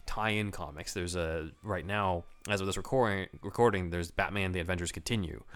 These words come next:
uh, on, uh, Comixology and a lot of digital comics written by Paul Dini and Alan Burnett, uh, which continues the continuity of the D C animated universe. Uh, and those have become pretty popular. Kevin Conroy even did a reading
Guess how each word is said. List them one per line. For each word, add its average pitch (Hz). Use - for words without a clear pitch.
uh, 85
on, 85
uh, 85
Comixology 101
and 90
a 78
lot 90
of 85
digital 92
comics 90
written 92
by 85
Paul 90
Dini 90
and 85
Alan 85
Burnett, 85
uh, 87
which 85
continues 98
the 92
continuity 90
of 82
the 87
D 95
C 87
animated 87
universe. 110
Uh, 90
and 82
those 87
have 87
become 90
pretty 92
popular. 87
Kevin 90
Conroy 90
even 85
did 85
a 85
reading 82